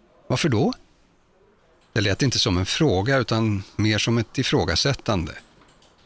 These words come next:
"Vi har prover från din spya. Vi behöver kunna utesluta att det kom från mördaren."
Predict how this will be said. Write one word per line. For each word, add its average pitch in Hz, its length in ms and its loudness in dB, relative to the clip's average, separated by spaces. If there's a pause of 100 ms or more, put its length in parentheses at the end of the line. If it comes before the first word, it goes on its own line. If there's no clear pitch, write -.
(400)
"Vi 117 100 0
har 110 120 2
prover 127 360 2
från 135 200 0
din 117 140 2
spya. 104 500 0 (280)
Vi 117 100 0
behöver 110 300 2
kunna 113 320 2
utesluta 127 800 0
att 92 80 -2
det 104 60 0
kom 78 260 0
från 101 180 0
mördaren." 104 520 -2